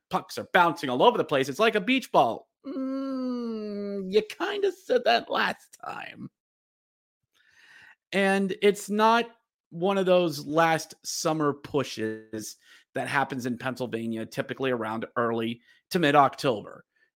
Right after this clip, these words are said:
'Cause usually in, in Northeast P A or in P A in general, you get that one last run of seventy, maybe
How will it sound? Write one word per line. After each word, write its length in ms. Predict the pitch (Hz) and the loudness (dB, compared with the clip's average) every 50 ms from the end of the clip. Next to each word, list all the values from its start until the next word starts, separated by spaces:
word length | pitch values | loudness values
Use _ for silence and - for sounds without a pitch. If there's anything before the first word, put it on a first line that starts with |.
| - | -6
'Cause 180 | - 135 113 104 | -4 -4 -4 -2
usually 480 | 131 170 170 147 151 160 156 139 123 | -2 -2 -2 -2 -2 -2 -2 -2 -2
in, 260 | 101 90 85 87 92 - _ _ - | -4 -6 -8 -10 -10 -12 _ _ -14
in 120 | 95 - - - _ _ - | -14 -14 -14 -16 _ _ -2
Northeast 400 | 113 135 156 156 - 160 151 - | 0 0 2 0 -2 -6 -8 -6
P 160 | - 139 127 | -4 -4 -2
A 160 | 131 131 131 | 0 0 0
or 160 | 160 190 233 262 | 2 2 2 2
in 80 | 254 | 0
P 200 | 254 - 240 247 | -2 -2 -2 0
A 120 | 247 240 240 | 0 2 2
in 100 | 226 175 | 0 0
general, 400 | 156 196 196 190 190 190 190 190 | 2 2 2 2 2 2 2 0
you 140 | 160 117 | 0 -2
get 220 | 107 113 107 101 - | -2 -4 -6 -6 -8
that 220 | 110 87 85 69 | -10 -8 -8 -8
one 420 | 87 117 127 156 220 262 269 262 240 | -8 -6 -4 0 2 2 2 2 2
last 420 | 202 185 175 170 156 147 - - | 4 4 4 4 2 0 -4 -4
run 360 | 135 135 131 135 135 139 127 - _ - - - - - _ _ - | 0 2 4 4 4 2 0 -4 _ -18 -20 -20 -20 -20 _ _ -2
of 460 | 117 123 123 120 117 113 120 113 113 117 _ | 0 0 0 0 0 -2 -4 -4 -6 -10 _
seventy, 720 | - - - - 175 180 180 185 180 175 175 165 160 - _ _ _ - | -18 -10 -2 2 4 4 4 2 -2 -4 -6 -6 -8 -12 _ _ _ -10
maybe 440 | 175 214 269 262 320 311 320 277 | -8 -8 -6 -6 -6 -8 -8 -10